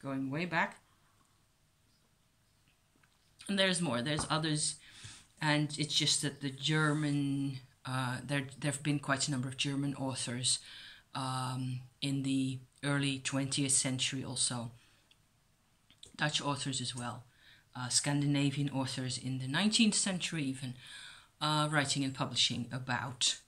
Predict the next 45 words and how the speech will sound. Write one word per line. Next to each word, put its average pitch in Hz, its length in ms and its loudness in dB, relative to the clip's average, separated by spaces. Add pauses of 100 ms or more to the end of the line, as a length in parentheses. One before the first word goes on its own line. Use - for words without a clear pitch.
(280)
uh, 120 180 -6
this 147 260 4
material, 147 520 0
this 117 220 -2
type 143 200 -2
of 120 100 -12
material, 139 320 -2
because 151 300 -6
it 151 80 -4
was 135 200 -2
their 147 200 4
homeland 139 500 0
and 151 140 0
they 117 60 -4
were 127 120 -4
interested - 540 -4
in 113 140 -8
it, - 100 -12 (200)
of - 120 -16
course. - 240 -10 (380)
They 196 80 -6
didn't 202 220 4
necessarily, 147 460 4
even 160 240 0
the 143 60 0
Germans 147 380 2
didn't 139 220 -2
have 123 220 -4
to - 100 -6
be, 120 300 -8 (520)
uh, 120 440 -6 (120)
you 147 120 -2
know, 135 180 0 (120)
agreeing 127 640 0 (280)
with 135 340 -6 (100)
the 135 100 -6
Nazi, 120 680 -2 (240)
uh, 113 120 -6
mentality 120 640 -6
at 127 160 -12
all. 117 160 -6
That's - 400 -2
really 139 260 0
just 127 300 2 (420)
that - 220 -6